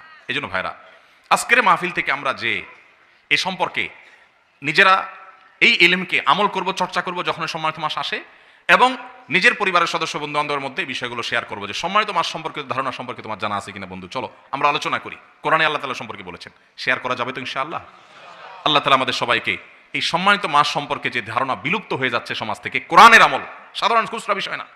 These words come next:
অথচ হারিয়ে যাচ্ছে, ধারণাই নাই, এই গোটা প্যান্ডেলের মধ্যে দু চার পাঁচজন ছাড়া বাকিরা আমরা জানি না। তাহলে এটা সম্পর্কে আমরা চর্চা, আলোচনা, আমল বাড়াবো তো ইনশাআল্লাহ?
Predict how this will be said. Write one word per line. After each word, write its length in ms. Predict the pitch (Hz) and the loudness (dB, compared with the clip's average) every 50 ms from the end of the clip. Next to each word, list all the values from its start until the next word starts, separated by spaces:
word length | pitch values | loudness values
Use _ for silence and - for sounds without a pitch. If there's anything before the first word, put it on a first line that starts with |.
| _ _ _ - _ _ - | _ _ _ -20 _ _ -6
অথচ 220 | 180 185 196 196 | -4 -2 2 6
হারিয়ে 260 | 208 175 214 254 254 | 8 10 10 10 10
যাচ্ছে, 320 | 254 240 - - 202 160 - - - - - - - - | 8 8 6 6 2 0 0 0 -8 -18 -20 -14 -4 2
ধারণাই 340 | 147 185 214 233 269 285 | 4 6 8 10 10 10
নাই, 140 | 262 220 - - - - - - - - - _ - | 8 6 4 2 -4 -14 -18 -20 -20 -20 -14 _ 0
এই 120 | 175 196 175 | 0 0 0
গোটা 220 | 165 170 165 143 | 0 0 0 0
প্যান্ডেলের 340 | - 139 143 151 175 180 143 | 0 0 0 0 -2 -2 -4
মধ্যে 280 | 135 113 101 117 - - - - - - | -6 -6 -4 -6 -6 -6 -10 -20 -16 -10
দু 80 | 120 | -6
চার 120 | 120 139 - | -4 -2 0
পাঁচজন 280 | - 120 113 131 143 | 0 -2 -2 -2 -6
ছাড়া 160 | 135 139 120 113 | -4 -4 -4 -2
বাকিরা 240 | 107 101 113 104 | -4 -4 -4 -6
আমরা 140 | 101 98 92 | -6 -6 -8
জানি 180 | 82 82 82 80 | -10 -10 -12 -12
না। 100 | 73 - _ _ _ _ _ _ _ _ _ _ | -16 -20 _ _ _ _ _ _ _ _ _ _
তাহলে 240 | - 104 127 120 85 - - - - _ _ _ _ - | -2 0 0 0 -2 -8 -10 -20 -20 _ _ _ _ -8
এটা 140 | 131 143 151 | -6 -4 -2
সম্পর্কে 360 | - 160 151 151 147 - 139 | -2 -2 -2 -4 -4 -2 -2
আমরা 180 | 139 139 135 | 0 0 0
চর্চা, 640 | 131 - 180 170 165 - - - 170 175 190 202 - - | 0 2 0 0 0 0 -2 0 2 2 2 0 0 4
আলোচনা, 540 | 127 135 147 151 - - 160 160 175 180 170 - | 6 6 6 6 2 -2 -2 0 0 0 0 2
আমল 300 | 123 131 135 131 117 98 - - - - - - | 0 0 0 0 -2 -2 -6 -14 -20 -14 -4 2
বাড়াবো 200 | 123 143 170 175 | 6 6 6 6
তো 100 | 175 185 | 4 0
ইনশাআল্লাহ? 380 | 180 - - - 220 196 - | 0 4 4 4 6 6 4